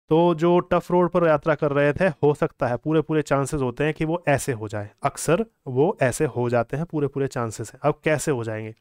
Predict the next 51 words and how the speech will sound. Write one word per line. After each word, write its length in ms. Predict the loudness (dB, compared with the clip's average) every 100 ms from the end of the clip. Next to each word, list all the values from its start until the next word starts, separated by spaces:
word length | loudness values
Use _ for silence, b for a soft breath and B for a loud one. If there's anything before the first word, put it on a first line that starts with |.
| _ _ -2
भाई? 140 | -2
जिस 320 | 2 0 0
घोड़े 380 | -6 0 2 2
को 200 | 2 -4
पैर 320 | 0 0 2
में 120 | -2 -4
चोट 300 | -2 -4 -2
लग 120 | -4
जाएगी, 360 | -4 -8 -10 -16 b b _ _ 0
जिस 240 | 0 0
घोड़े 260 | -2 0 0
को 120 | 0
पैर 260 | 2 2 4
में 120 | 0
नुकसान 400 | -4 -2 0 0
होगा, 340 | -4 -6 -8 -12 _ _ _ -2
तो 80 |
वो 120 | 0 0
कैसा 340 | 2 2 2
होगा? 380 | 0 0 -4 -8 _ _ _
वो 180 | 0 2
यहाँ 260 | 2 0 -2
पर 220 | 0 0
देखो, 280 | -2 -4 -4
लेम 320 | -2 -2 -2
का 140 | -4
मतलब 340 | -4 -2 -4 0
लंगड़ा, 460 | -2 -2 -6 -8 _ _ -6
बात 180 | -4
समझ 300 | -4 -6 -6
में 140 | -4 -4
आ 100 | -2
गई? 200 | -2 -4 B B
तो 80 | -8
बहुत 260 | -6 -6 -6
सीधा 380 | -6 -2 0 0
सा 140 | -2
सेंस 340 | -4 -6 -6
है 60 | -8
कि 120 | -6
वो 260 | -4 -4 -4
लंगड़े 360 | -4 -2 -2 -6
हो 160 | -6 -10
सकते 320 | -12 -6 -4
हैं, 160 | -4 -6
अक्सर 300 | -8 -4 -4
ऐसे 220 | -4 -6
ऐसे 160 | -6 -8
चांसेस 460 | -6 -8 -8 -10
रहते 300 | -10 -14 -14
हैं। 120 | -16